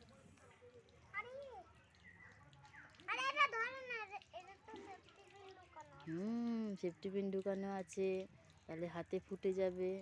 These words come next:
Speaker 2: সেটাই বলতে চাইছে। তো বন্ধুরা, ভিডিওটা ভালো লাগলে অবশ্যই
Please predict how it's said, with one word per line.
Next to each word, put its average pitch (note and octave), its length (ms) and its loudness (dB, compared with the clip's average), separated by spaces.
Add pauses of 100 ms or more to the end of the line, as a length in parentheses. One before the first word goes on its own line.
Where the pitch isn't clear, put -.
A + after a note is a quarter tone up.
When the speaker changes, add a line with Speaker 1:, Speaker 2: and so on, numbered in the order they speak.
Speaker 2:
সেটাই F3+ 360 2
বলতে E3+ 380 0
চাইছে। F3 520 2 (680)
তো - 60 -4
বন্ধুরা, F#3 460 8
ভিডিওটা F3 440 4
ভালো F3 220 6
লাগলে F#3+ 360 6
অবশ্যই F3+ 560 4